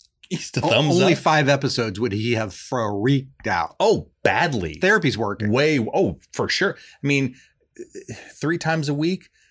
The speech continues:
Speaker 2: It
Speaker 1: You
Speaker 2: better.
Speaker 1: could, you could argue a little excessive, but, I mean, I can't argue with the results.
Speaker 2: Nope, not at all.
Speaker 1: So that's A. B, Leslie offhandedly mentions to Leonard Cholm that this feels excessive and intensive. And, like,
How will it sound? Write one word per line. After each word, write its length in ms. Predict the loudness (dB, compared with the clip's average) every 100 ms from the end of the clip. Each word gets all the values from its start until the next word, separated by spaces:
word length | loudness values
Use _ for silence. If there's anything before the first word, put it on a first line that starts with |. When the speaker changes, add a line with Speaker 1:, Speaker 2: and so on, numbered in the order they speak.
| _ _ _ _ _ -18 -16 -8
Speaker 2:
It 120 | -4
Speaker 1:
You 60 | 0
Speaker 2:
better. 320 | 2 4 4
Speaker 1:
could, 80 | 2
you 100 | 2
could 140 | 2
argue 560 | 2 2 2 0 -2 0
a 60 | -2
little 300 | 0 0 0
excessive, 640 | -2 0 0 0 -4 -2
but, 260 | 0 0 0
I 80 |
mean, 160 | 0 0
I 160 | -2 -4
can't 320 | -2 -2 0
argue 260 | -2 -2
with 120 | -2 -4
the 60 |
results. 520 | -4 -2 -2 -2 -2 0
Speaker 2:
Nope, 220 | 0 -2
not 220 | -4 -2
at 60 | -2
all. 300 | -2 -4 -6 _
Speaker 1:
So 240 | -2 0
that's 240 | 2 0 0
A. 320 | -2 -2 -6 _ -12 -4
B, 500 | 0 2 2 0 -4 _
Leslie 500 | -2 0 0 0 -2 -2
offhandedly 800 | -4 -6 -4 -2 0 0 0 0
mentions 640 | 2 0 0 -2 -4 -4
to 120 | -4 -2
Leonard 480 | 0 0 -2 -2 -2
Cholm 420 | 0 0 0 -4 _ _
that 380 | -2 0 0 -2
this 240 | -2 -2 -4
feels 520 | -2 0 0 -2 -6
excessive 760 | -10 -6 -2 0 0 0 -2 -2
and 240 | -4 -6
intensive. 720 | -10 -4 -2 -2 -2 -6 -6
And, 180 | -10 -8
like, 300 | -6 -8